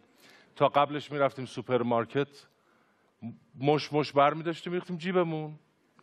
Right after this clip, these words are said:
وقتی ممنوع شد، فهمیدیم چی رو از دست دادیم.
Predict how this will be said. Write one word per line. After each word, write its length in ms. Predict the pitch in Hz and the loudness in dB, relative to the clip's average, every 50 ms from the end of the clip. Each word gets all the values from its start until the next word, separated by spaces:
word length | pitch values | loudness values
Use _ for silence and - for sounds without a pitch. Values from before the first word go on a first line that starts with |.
| _ _ _ _ _ _ _ - | _ _ _ _ _ _ _ -2
وقتی 240 | 165 160 - - 196 | -2 -2 0 -2 -4
ممنوع 440 | 190 185 175 175 170 165 160 156 147 | 0 2 2 2 2 0 -4 -8 -8
شد، 260 | - - 190 190 - - | -6 -8 -8 -8 -6 -2
فهمیدیم 540 | - 139 135 135 143 156 156 175 185 180 | 0 0 0 0 -2 -4 -4 -4 -4 -6
چی 320 | 160 - - - - 170 185 | -6 -8 -12 -12 -8 -4 -2
رو 80 | 175 | 0
از 260 | 143 123 113 98 - - | 0 0 -2 -4 -6 -6
دست 320 | 110 95 90 - - - | -4 -4 -4 -6 -10 -10
دادیم. 300 | 92 101 95 78 73 | -10 -8 -8 -10 -12